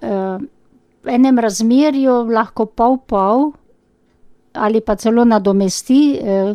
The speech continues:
komplet, eh, maslo, ki pride na ta recept. Tako da se da dobro ga uporabljati in maslo, ko ga, eh, tole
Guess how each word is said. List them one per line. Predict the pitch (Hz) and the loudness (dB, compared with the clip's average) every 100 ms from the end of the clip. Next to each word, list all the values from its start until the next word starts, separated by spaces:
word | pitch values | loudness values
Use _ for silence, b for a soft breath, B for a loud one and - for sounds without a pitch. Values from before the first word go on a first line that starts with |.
| - | -4
komplet, | 226 208 226 254 277 - | -2 -2 0 0 -2 -2
eh, | 226 202 | 0 0
maslo, | 202 185 202 - 277 | 0 -2 -4 -2 -4
ki | 277 - 240 240 240 240 - - | -4 -4 -2 0 0 -4 -8 -8
pride | 226 226 233 | -4 0 0
na | 202 | -2
ta | 185 190 | -4 -6
recept. | 196 196 202 170 - B B B B B | -6 -6 -6 -8 -10 B B B B B
Tako | - 277 | -2 0
da | 254 | 0
se | - 202 | -2 -4
da | 214 233 220 - | -2 -2 -4 -8
dobro | 190 208 240 269 | -4 -2 0 -2
ga | 240 220 208 | -4 -4 -4
uporabljati | 202 185 208 180 175 190 254 285 B B - | -6 -8 -6 -4 -4 -4 -4 -4 B B -2
in | 240 214 | 2 4
maslo, | 202 208 247 - 302 | 4 0 0 -2 -2
ko | 302 - 208 202 | -2 -2 0 0
ga, | 208 | -2
eh, | 226 208 185 | -4 -2 -4
tole | 180 226 208 180 | 0 0 2 0